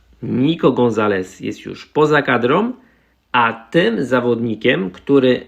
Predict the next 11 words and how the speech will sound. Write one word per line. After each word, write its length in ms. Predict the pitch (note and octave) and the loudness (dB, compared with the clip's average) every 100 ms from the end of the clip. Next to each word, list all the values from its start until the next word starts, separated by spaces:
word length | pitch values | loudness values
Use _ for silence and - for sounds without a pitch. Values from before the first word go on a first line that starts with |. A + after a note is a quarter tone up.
| _ - | _ -8
miałby 500 | A#2 C3 E3 C3+ B2 | 0 2 2 0 -2
wskoczyć 680 | - - - D#3+ C#3 G2+ | -4 -8 0 0 -2 -8
na 120 | A2 | -4
jego 220 | A2 G#2+ G#2+ | -2 -2 -2
miejsce, 600 | G#2 G#2 - C#3+ F3 G#3+ - _ _ _ | -2 -4 -6 -4 -4 -6 -12 _ _ _
jest 520 | C3+ C3 D#3 - - _ _ - | -2 0 0 -4 -16 _ _ -4
Julian 460 | C3+ C3+ B2 A#2 - - | 2 4 4 2 -2 -8
Alvarez. 720 | - C3 G#2+ G#2 G#2+ - - _ _ _ _ _ _ _ _ _ _ _ _ _ _ | 0 2 2 -2 -4 -12 -20 _ _ _ _ _ _ _ _ _ _ _ _ _ _
Słuchajcie, 500 | - C4 C4 G#3 - | -2 0 2 0 2
em, 380 | C3+ B2 A2 F#2+ - _ _ | 2 2 0 -8 -16 _ _
takim 460 | - E3 - A#3+ | -2 -2 0 0